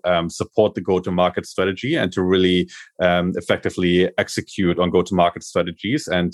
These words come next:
to really set the sales team up for success. I've seen it too many times that, uh, that sellers are left to their own devices when it comes to executing a go-to-market strategy, and it is really not fair to the salespeople, and oftentimes, uh,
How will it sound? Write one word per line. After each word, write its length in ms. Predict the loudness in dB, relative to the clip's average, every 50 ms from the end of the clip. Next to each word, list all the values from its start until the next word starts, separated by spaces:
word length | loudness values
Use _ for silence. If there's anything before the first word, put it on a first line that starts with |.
| -6 -8 -8
to 100 | -4 -2
really 200 | 0 2 2 0
set 280 | 0 0 0 -2 -2
the 80 | -4 -4
sales 320 | -2 0 2 2 0 -2
team 180 | -4 -6 -4 -4
up 120 | -6 -6 -4
for 120 | -4 -4 -4
success. 500 | -4 -8 -8 -4 -2 -2 -2 -4 -6 -14 -20 -20 -20 -20 -20 -20 -8 -4 -2
I've 100 | 0 2
seen 120 | 2 2
it 100 | 2 2
too 100 | 2 2
many 200 | 2 4 2 2
times 420 | 0 0 0 0 0 0 -2 -2
that, 240 | 0 0 0 0 -2 -8 -14 -8 -6
uh, 320 | -2 0 0 2 0 0 -2 -6 -12 -20 -20 _ _
that 140 | -4 -4 -2
sellers 420 | -2 0 2 2 2 2 0 0
are 300 | 0 2 2 4 2 2
left 240 | 2 0 0 -2 -4
to 80 | -4 -2
their 120 | 0 0
own 120 | 0 0
devices 480 | -2 -2 0 0 0 0 0 -2 -6 -6
when 120 | -6 -6
it 80 | -6 -4
comes 220 | -6 -6 -6 -6
to 160 | -6 -4 -2 -2
executing 760 | -2 -4 -6 -12 -8 -2 0 2 2 2 2 2 0 -2 -2 -2
a 80 | -2 0
go-to-market 440 | 0 0 0 0 0 0 2 2 2 0
strategy, 680 | -4 -6 -2 -2 -2 -2 -4 -6 -4 -2 -2 0 -2 -2 -4 -10 -20 -20 -10 -4
and 120 | -2 0
it 80 | 0 0
is 160 | 0 2 2
really 180 | 2 4 4 4
not 200 | 2 2 0 0
fair 240 | 0 0 0 0 0
to 120 | -2 -6
the 100 | -6 -6
salespeople, 680 | -2 0 0 2 0 0 -2 -4 -4 -2 -2 0 0 0
and 220 | 0 0 -2 -4 -4 -4
oftentimes, 760 | -4 -4 -4 -6 -6 -2 0 0 0 0 -2 -4 -6 -10 -16 -18 -20 -20 -20 _ _ 0
uh, 420 | 0 2 2 2 2 0 0 -2